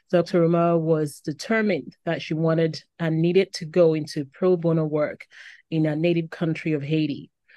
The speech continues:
where the shortage of access to healthcare was tremendous and still is. However, after completing her medical studies and specialization in Canada,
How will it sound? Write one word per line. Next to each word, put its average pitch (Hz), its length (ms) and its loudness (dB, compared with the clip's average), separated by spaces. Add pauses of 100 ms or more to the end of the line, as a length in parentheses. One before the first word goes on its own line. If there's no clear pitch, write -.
(240)
where 170 160 4
the 160 100 2
shortage 190 480 0
of 165 80 -2
access 165 460 -4
to 165 100 -2
healthcare 151 680 -2
was 151 240 -8
tremendous 147 800 -4 (180)
and 143 160 -2
still 156 240 0
is. 165 420 -12 (580)
However, 175 540 4 (240)
after 202 280 0
completing 175 500 0
her 156 120 0
medical 165 480 0
studies 151 460 -4
and 147 100 -2
specialization 156 840 -2
in 143 120 -2
Canada, 175 560 -2